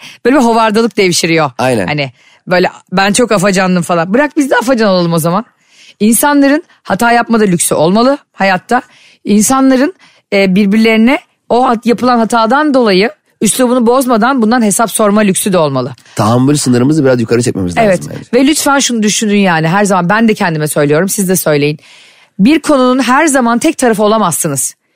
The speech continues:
Speaker 1: Gün gelir sen de yani kargosu geciken yerine kargoyu yetiştirmek zorunda olan da olabilirsin.
Speaker 2: Bravo.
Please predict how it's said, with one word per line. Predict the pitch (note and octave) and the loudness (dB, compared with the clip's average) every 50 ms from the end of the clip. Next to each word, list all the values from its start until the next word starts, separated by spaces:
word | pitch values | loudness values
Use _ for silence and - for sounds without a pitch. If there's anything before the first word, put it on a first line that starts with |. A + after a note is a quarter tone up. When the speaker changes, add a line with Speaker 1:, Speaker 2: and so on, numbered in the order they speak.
| _ _ _ _ _ | _ _ _ _ _
Speaker 1:
Gün | G3+ C4 D#4 F4+ | 0 2 2 4
gelir | F#4 E4 B3 B3 D#4 - - - _ _ _ _ _ _ - | 4 2 2 2 0 -2 -6 -16 _ _ _ _ _ _ -12
sen | - - C4 C4+ D4 D4+ B3+ | -6 -2 0 2 2 2 2
de | A#3+ A3+ - - _ _ _ _ _ - | 2 0 -2 -6 _ _ _ _ _ -6
yani | - F#3 F3+ E3+ D#3+ | -2 -2 -2 -2 -2
kargosu | - G#3+ A#3 A#3+ B3 C#4+ - D#4 B3+ | 0 0 0 2 2 0 0 0 0
geciken | C4+ A#3+ G#3 A3+ - C4+ C#4 | 0 0 0 -2 0 0 2
yerine | D4 D4 C#4 A#3 G3+ G3 G3+ B3 - _ _ _ _ _ _ | 2 2 2 2 2 0 0 -2 -4 _ _ _ _ _ _
kargoyu | - A#3+ B3 C4 C4 C#4 D4+ C4 | -4 0 0 2 2 2 2 2
yetiştirmek | B3 A3+ - - - B3+ A#3+ C4+ B3 - | 2 2 0 -2 -2 -2 -2 -2 0 0
zorunda | A3+ A3+ A3+ A#3 A#3+ | 0 0 0 2 0
olan | G#3+ G3+ G#3 A3 A#3 | 2 2 2 2 2
da | A3 G3 | 2 2
olabilirsin. | E3+ D#3+ D3 C3 B2+ B2+ - - C#3+ A#2 | 2 0 0 -2 -2 -4 -6 -6 -4 0
Speaker 2:
Bravo. | A#2+ D3 E3+ F3 E3 B2+ G2 F#2+ | 0 2 2 2 2 0 -2 -4